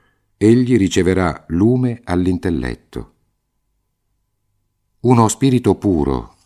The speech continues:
saldo e semplice non si perde, anche se si adopera in molteplici faccende, perché tutto egli fa a onore di Dio,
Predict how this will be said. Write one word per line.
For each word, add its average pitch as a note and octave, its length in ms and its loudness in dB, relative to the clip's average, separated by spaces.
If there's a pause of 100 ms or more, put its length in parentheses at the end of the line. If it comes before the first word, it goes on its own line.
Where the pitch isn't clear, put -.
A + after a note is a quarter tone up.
(120)
saldo D#2 840 -2
e E2 140 -4
semplice E2 880 -2 (800)
non B2 260 4
si A#2 160 0
perde, B1+ 580 -4 (680)
anche G2 500 0
se E2+ 120 -4
si E2 160 -4
adopera F2 520 0
in E2 100 0
molteplici D2+ 640 -2
faccende, C2+ 720 -6 (1200)
perché G#2 360 0
tutto - 520 -2
egli F2+ 300 0
fa G2+ 480 -2
a E2 160 0
onore F#2 320 2
di D#2+ 200 -2
Dio, A#1+ 480 -8